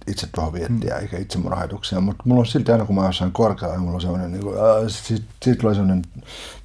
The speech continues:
Speaker 1: mä en tykkää olla korkealla paikoilla sen takia.
Speaker 2: Mä kiipesin joskus kerrostalon kyljessä olevat tikkaat sinne katolle, ja mä muistan sen fiiliksen, kun kiipesi niitä, niin sit sitä miettii, että mitä jos mulla vaan tulee nyt semmonen impulssi,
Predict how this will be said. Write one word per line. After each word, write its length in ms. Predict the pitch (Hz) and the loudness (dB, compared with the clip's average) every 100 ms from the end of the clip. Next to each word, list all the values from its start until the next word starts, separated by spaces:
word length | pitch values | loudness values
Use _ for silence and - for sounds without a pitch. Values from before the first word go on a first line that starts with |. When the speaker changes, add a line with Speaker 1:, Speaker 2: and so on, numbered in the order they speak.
| - | -2
Speaker 1:
mä 60 | |
en 60 | 98 | -2
tykkää 280 | - - - | -2 -4 -6
olla 160 | - - | -6 -8
korkealla 340 | 104 - - | -10 -6 -8
paikoilla 400 | - - - - | -8 -10 -12 -12
sen 140 | 82 | -10
takia. 220 | - - - - - - - - - - - - - - - | -10 -14 -18 -20 -20 -20 -20 -20 -20 -20 -20 -20 -20 -20 -4
Speaker 2:
Mä 60 | 123 | 2
kiipesin 340 | 123 110 104 | 4 4 2
joskus 320 | 107 - - - - - - - - - - - - | 0 0 -8 -10 -18 -18 -20 -20 -20 -20 -20 -18 2
kerrostalon 520 | 113 101 - - - | 4 4 0 -4 -4
kyljessä 420 | 107 104 92 - | -2 -2 -2 -6
olevat 240 | 92 107 - - - - - | -8 -10 -16 -20 -20 -16 -6
tikkaat 560 | 107 - - - - - | -6 -4 -6 -6 -8 -14
sinne 220 | - - - | -10 -10 -4
katolle, 340 | - 101 - - | -2 -2 -2 -4
ja 60 | |
mä 60 | 98 | -2
muistan 340 | 101 95 95 | -2 -4 -6
sen 140 | - - | -10 -4
fiiliksen, 560 | 104 - - - - - - - - | -2 -2 -4 -6 -8 -10 -20 -20 -20
kun 180 | - - | -18 -6
kiipesi 400 | 104 - - - | -4 -2 -6 -8
niitä, 220 | - - | -8 -8
niin 100 | - | -8
sit 180 | - - | -12 -12
sitä 140 | - | -4
miettii, 320 | 98 - - | -4 -4 -8
että 100 | - 110 | -4 0
mitä 120 | 127 | 0
jos 120 | 123 | 2
mulla 120 | 110 | 4
vaan 120 | 107 | 4
tulee 240 | 104 104 98 | 4 4 4
nyt 120 | - | 2
semmonen 280 | - 92 - | -2 -2 0
impulssi, 500 | 101 - 92 - | -2 -2 -6 -8